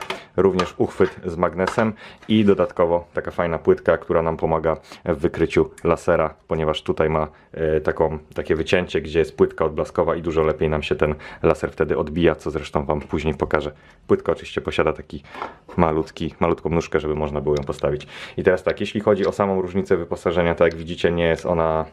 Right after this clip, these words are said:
mm, zbyt duża, w zasadzie żadna, bo jest tylko po prostu w zielonym laserku dodatkowo, e, ta płytka, ale różnica jest troszeczkę w tych uchwytach.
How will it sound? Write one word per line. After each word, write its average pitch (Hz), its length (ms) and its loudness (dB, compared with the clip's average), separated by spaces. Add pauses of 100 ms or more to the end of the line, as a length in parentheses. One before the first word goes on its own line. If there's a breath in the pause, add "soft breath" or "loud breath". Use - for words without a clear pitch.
(120)
mm, 82 200 -2
zbyt 78 220 -2
duża, 80 260 4
w 78 60 -2
zasadzie 82 500 2
żadna, 82 400 0 (120)
bo 80 100 0
jest 78 140 -4
tylko 82 260 -2
po - 120 -6
prostu - 240 -6
w 80 40 0
zielonym 80 340 2
laserku - 380 -2
dodatkowo, 78 600 0 (680)
e, 80 220 2
ta 82 100 -4
płytka, - 380 0 (400 loud breath)
ale 104 180 4
różnica 101 320 -2
jest 95 100 -2
troszeczkę 95 340 -4
w - 60 -2
tych - 180 -2
uchwytach. - 540 0